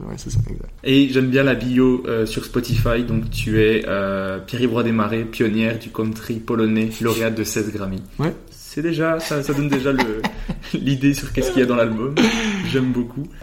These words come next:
Speaker 2: Est-ce que, à un moment, t'as eu peur de t'enfermer dans ce rôle du gars qui fait des chansons qui sont un peu niaiseuses avec une musique catchy ? Parce
Speaker 1: Ouais.
Speaker 2: que les émissions te demandaient de
Speaker 1: Ouais.
Speaker 2: faire des chansons, t'en as fait pour Halloween, t'en as refait pour d'autres trucs.
Speaker 1: Ouais.
Speaker 2: Est-ce que t'avais peur que ça t'enferme dans un truc ?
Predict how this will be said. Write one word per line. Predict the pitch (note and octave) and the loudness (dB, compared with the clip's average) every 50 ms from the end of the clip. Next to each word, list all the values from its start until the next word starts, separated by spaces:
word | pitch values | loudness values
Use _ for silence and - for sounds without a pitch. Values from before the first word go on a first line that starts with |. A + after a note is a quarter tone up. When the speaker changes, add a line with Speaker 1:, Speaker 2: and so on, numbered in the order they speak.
| - | -4
Speaker 2:
Est-ce | - C#3 C3+ C3+ - - - - | 0 0 0 0 -2 -6 -8 -8
que, | - - - F3+ F3+ G3 G#3 A3 - - | -8 -2 0 2 4 4 4 2 0 -2
à | - - C3 | 0 2 2
un | C3 | 4
moment, | C3+ C3 D#3 G#3 | 4 2 2 0
t'as | G#3+ - C3 | 0 0 0
eu | A2+ A2 A2 | 0 0 -4
peur | A2+ - D3 D#3 E3+ F#3+ D#3 D3 | -4 -2 0 0 0 0 -2 -2
de | A#2+ A2 | -4 -4
t'enfermer | - - C#3+ C#3+ C#3 - C3+ B2 B2+ B2+ B2+ C3+ C#3+ C#3 | -2 0 0 0 0 0 0 0 0 0 2 0 0 0
dans | B2+ A#2 | -2 -4
ce | - - B2+ | -4 -2 0
rôle | A2 B2+ C#3 C#3 C3 | 2 4 2 2 2
du | A#2+ A#2 | -2 0
gars | A2+ C3 C3+ | 2 2 2
qui | C3+ - - | 2 -2 -2
fait | - B2+ | 2 2
des | A#2+ B2 | 4 4
chansons | B2 - B2+ B2 A#2 - - B2 B2 B2 B2 - - | 4 2 -2 -4 -4 -4 -4 -4 -4 -4 -6 -10 -12
qui | - | -14
sont | - - G#2+ G#2+ | -6 -4 -4 -2
un | |
peu | G#2 - A#2 | -2 0 -2
niaiseuses | A#2 A#2 A2+ A#2 A2+ A2 A2 A#2+ A#2+ A#2+ B2 A#2+ B2 | 0 2 2 2 2 2 2 2 4 4 4 4 2
avec | G2+ G2 - - - - - | 2 0 -2 -4 -8 -8 -4
une | - A#2+ | -2 0
musique | A2+ A2+ A2 A#2+ A#2 - - | 2 2 2 0 -2 -2 -2
catchy ? | A#2+ A2 - - - - B2+ C3 C#3+ - - - - - | -2 -2 -2 -4 -4 -2 -2 -2 -2 -6 -10 -14 -12 -8
Parce | - C#3+ | 0 6
Speaker 1:
Ouais. | C3+ C3+ C3 B2+ - | 6 8 6 6 4
Speaker 2:
que | - A2+ | 2 0
les | B2 A2+ A#2+ | 2 4 4
émissions | B2 B2 A2+ A#2+ C#3+ C#3+ | 4 2 2 2 0 -2
te | C3 C3 | -2 -2
demandaient | A#2 A2 A2 G#2+ G#2+ G#2+ A#2 B2 B2 C3 B2+ - - A2 | -2 -2 -2 -2 -2 0 0 0 0 0 -4 -8 -4 -2
de | A2+ | 0
Speaker 1:
Ouais. | B2+ B2 | 2 4
Speaker 2:
faire | B2 B2+ | 4 4
des | B2 | 2
chansons, | B2 - B2+ B2 - - C3 B2 | 2 0 -2 -2 -2 -4 -4 -4
t'en | A#2+ A2 | -2 -4
as | G#2 G2+ | -4 -4
fait | - A2+ | -6 -6
pour | A2+ A#2+ G#2+ A2 | -4 -2 -2 0
Halloween, | G#2+ G#2+ G#2+ G#2+ A2+ A2+ A2+ A2+ | 0 0 0 0 0 0 -2 -2
t'en | A2 G#2 | -4 -4
as | G#2 | -6
refait | G#2 - - | -6 -8 -10
pour | A2+ - - G#2 G#2+ | -10 -8 -8 -8 -8
d'autres | A2 G#2+ - | -8 -8 -8
trucs. | - - C#3+ C#3 - - | -6 -6 -6 -6 -4 -4
Speaker 1:
Ouais. | C3 B2 - - - - - - | -2 -2 -4 -4 -12 -12 -6 -6
Speaker 2:
Est-ce | A2+ A#2 | -4 -2
que | B2+ | 2
t'avais | C3 B2+ B2+ | 4 4 4
peur | - E3+ F#3 F3+ | 4 2 0 0
que | |
ça | - C#3 | -2 -4
t'enferme | B2+ - - C3 B2+ B2 - - C#3+ C#3+ C#3+ | -4 -2 -4 -4 -4 -4 -4 -2 -2 0 0
dans | C#3 B2+ A#2+ | -2 -2 -2
un | A#2+ A#2 | -4 -6
truc ? | A2+ - - D#3 E3 E3+ - | -6 -6 -6 -6 -6 -6 -6